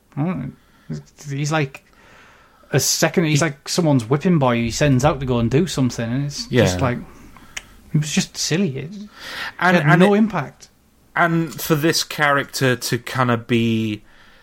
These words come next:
Speaker 2: the reason why Thane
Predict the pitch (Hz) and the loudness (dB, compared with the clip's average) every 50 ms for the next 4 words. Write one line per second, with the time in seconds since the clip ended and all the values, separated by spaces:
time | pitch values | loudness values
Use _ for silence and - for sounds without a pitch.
0 | _ _ - _ - 113 120 120 117 117 120 120 117 120 117 110 117 113 117 113 | _ _ -20 _ -6 -2 -2 0 0 0 0 0 0 -2 0 0 0 0 0 0
1 | 110 107 107 110 107 110 110 - - - - - 120 113 113 117 117 117 117 113 | 0 0 0 0 0 0 -2 -6 -10 -10 -4 -2 0 0 0 0 0 -2 -2 -2
2 | 110 110 113 107 101 | -4 -4 -6 -8 -10